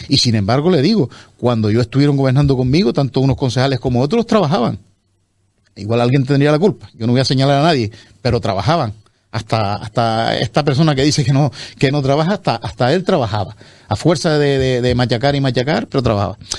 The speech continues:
Hombre, lo que pasa es que yo entiendo que política es política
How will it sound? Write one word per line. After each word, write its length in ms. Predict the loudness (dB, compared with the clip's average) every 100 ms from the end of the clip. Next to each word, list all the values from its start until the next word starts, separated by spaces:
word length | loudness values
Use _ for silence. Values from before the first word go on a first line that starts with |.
| -12 -10 -2
Hombre, 220 | 0 0
lo 160 | -2 -2
que 80 |
pasa 240 | -2 0 0
es 60 |
que 400 | 0 -2 -2 -6 _ _
yo 140 | -4 -4
entiendo 420 | 0 0 0 -2 -12 -20 _ _ _ _ -20 -20 _ _ _ _ _ _ _ _
que 140 | -4 0
política 400 | 0 0 0 -2
es 40 |
política 500 | -2 -2 0 -2 -4